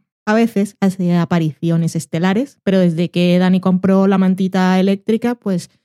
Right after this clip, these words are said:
suele estar más tranquilito en el sofá, coordinando desde lejos.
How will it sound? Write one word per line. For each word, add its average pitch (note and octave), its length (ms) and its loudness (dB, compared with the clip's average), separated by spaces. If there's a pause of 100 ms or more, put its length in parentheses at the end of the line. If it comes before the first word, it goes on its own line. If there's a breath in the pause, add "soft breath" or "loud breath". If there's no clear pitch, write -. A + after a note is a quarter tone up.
(120)
suele G#3 200 0
estar F#3 260 0
más F3 180 0
tranquilito E3+ 720 0
en D#3 100 -2
el D3 120 -4
sofá, C3+ 440 -8 (200)
coordinando E3 800 0
desde E3+ 260 0
lejos. - 420 -14